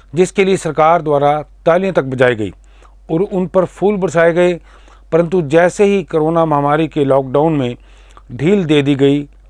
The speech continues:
तो वैसे ही इन कर्मचारियों की छटनी भी शुरू हो गई, जिससे कर्मचारियों में भारी रोष है। उन्होंने कहा कि इसके लिए वह पहले भी स्वास्थ्य विभाग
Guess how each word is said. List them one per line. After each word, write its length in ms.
तो 100
वैसे 320
ही 260
इन 160
कर्मचारियों 640
की 160
छटनी 420
भी 280
शुरू 280
हो 140
गई, 180
जिससे 340
कर्मचारियों 560
में 240
भारी 420
रोष 280
है। 120
उन्होंने 240
कहा 400
कि 100
इसके 280
लिए 200
वह 160
पहले 300
भी 280
स्वास्थ्य 400
विभाग 260